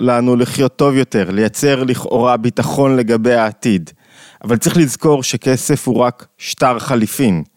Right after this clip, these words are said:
מה זאת אומרת? אני נותן משהו ובתמורה מקבל כסף. ולכן הכסף מגלה את מה שאני נותן. אמרנו את זה בסרטון שעסקנו, בכמה סרטונים שעסקנו בתודעת שפע והשפעה. זאת אומרת, כסף הוא אמצעי לגלות את ה-,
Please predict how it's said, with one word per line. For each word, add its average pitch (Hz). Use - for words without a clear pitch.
מה 120
זאת 127
אומרת? 104
אני 117
נותן 147
משהו 131
ובתמורה 120
מקבל 110
כסף. -
ולכן 147
הכסף 160
מגלה 127
את 131
מה 127
שאני 123
נותן. 113
אמרנו 147
את 117
זה 117
בסרטון 113
שעסקנו, 123
בכמה 113
סרטונים 117
שעסקנו 120
בתודעת 113
שפע 127
והשפעה. 104
זאת 120
אומרת, 113
כסף 160
הוא 151
אמצעי 151
לגלות 151
את 143
ה-, 120